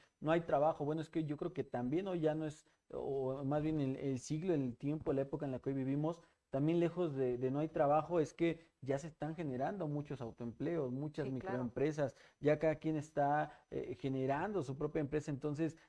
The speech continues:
Speaker 1: de repente también no, no nos conformemos con el, el, "Oye, es que no me están dando trabajo, oye, ¿qué
Speaker 2: Sí.
Speaker 1: sabes hacer? Oye, este, eh, soy diseñador gráfico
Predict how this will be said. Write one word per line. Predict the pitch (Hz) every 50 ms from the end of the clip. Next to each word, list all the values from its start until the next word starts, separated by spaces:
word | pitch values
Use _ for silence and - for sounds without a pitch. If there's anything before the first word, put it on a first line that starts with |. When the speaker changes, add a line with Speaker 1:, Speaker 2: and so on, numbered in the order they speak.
| _ -
Speaker 1:
de | 143 139
repente | 139 139 - 170 180 175
también | 175 156 143 151 156 156
no, | 160 156 156 160
no | 160 156 156
nos | 160 160 156
conformemos | - 143 127 123 131 131 139 143 151 147 147
con | - 135 123 120
el, | 123 123 120 117 - - _ _ _
el, | - 127 127 -
"Oye, | 147 160 165
es | 165 165
que | -
no | 170 165
me | 160
están | 156 - 156 156
dando | 156 156 151 127
trabajo, | - 123 123 139 147 - - 117 - - _ _ _ _
oye, | - 180 -
¿qué | 190 170
Speaker 2:
Sí. | 165 175
Speaker 1:
sabes | 175 165 160 -
hacer? | 117 - - 160 175 165 170 - - _ _ _
Oye, | - - - 143 139 143 143 151 143 135
este, | 127 113 - - _ 127 123 120 120 120 120 120 120 120 - _ _ _ _
eh, | - - 131 131 131 131 127 127 127
soy | 120 - - 156 156 160 165
diseñador | 160 160 - - 143 139 147 156 151
gráfico | 165 170 165 165 156 - - 120 117